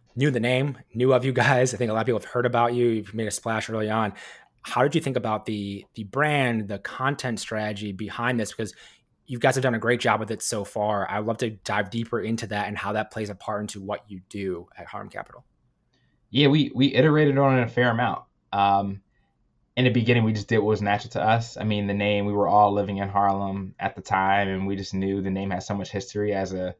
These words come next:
Speaker 2: you know, really key cultural center for Black people with a robust history, particularly in the arts and music. And we're like, "Hey, what if we did this for tech?"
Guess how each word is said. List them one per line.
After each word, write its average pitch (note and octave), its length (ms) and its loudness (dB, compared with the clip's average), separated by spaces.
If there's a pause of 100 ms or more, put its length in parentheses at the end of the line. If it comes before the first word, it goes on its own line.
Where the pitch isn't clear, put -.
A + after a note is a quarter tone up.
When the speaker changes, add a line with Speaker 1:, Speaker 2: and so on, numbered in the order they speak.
(480)
Speaker 2:
you - 20 -20
know, F#2+ 360 -4
really G#2 300 0
key G#2 220 -4
cultural G2+ 260 0
center G2 240 -8
for - 120 -14
Black F#2+ 400 -6
people G2+ 540 -6 (360)
with G#2 160 -2
a G#2 100 6
robust G2 420 4
history, G2+ 320 -2
particularly G2+ 420 -6
in F#2+ 60 -4
the F2+ 100 -6
arts - 580 -2
and F#2 140 -4
music. F#2+ 480 -2 (500)
And G2+ 80 0
we're G2+ 60 4
like, G#2 80 0
"Hey, A#2+ 140 4
what A2+ 120 2
if A2 100 -2
we A#2 60 2
did G#2+ 120 -2
this G#2 120 -2
for F#2+ 120 -8
tech?" - 400 -2